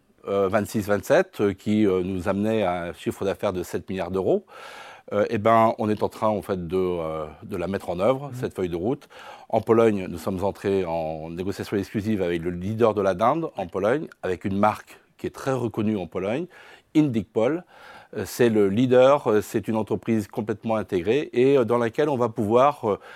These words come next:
Speaker 1: insuffler à la fois l'innovation, réorganiser, de nouveau investir, euh, dans cette entreprise pour pouvoir, euh, à la fois, euh, développer son offre produit, faire des synergies avec nos, euh,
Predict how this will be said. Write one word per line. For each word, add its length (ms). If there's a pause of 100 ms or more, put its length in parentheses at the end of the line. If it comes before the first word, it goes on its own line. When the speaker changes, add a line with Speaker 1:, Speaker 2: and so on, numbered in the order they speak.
(160)
Speaker 1:
insuffler 580
à 80
la 100
fois 160
l'innovation, 760 (220)
réorganiser, 880 (380)
de 220
nouveau 340
investir, 680
euh, 140
dans 100
cette 200
entreprise 520 (360)
pour 140
pouvoir, 540
euh, 180 (260)
à 80
la 100
fois, 520
euh, 180
développer 420
son 180
offre 220
produit, 360 (880)
faire 280
des 80
synergies 480
avec 180
nos, 320
euh, 180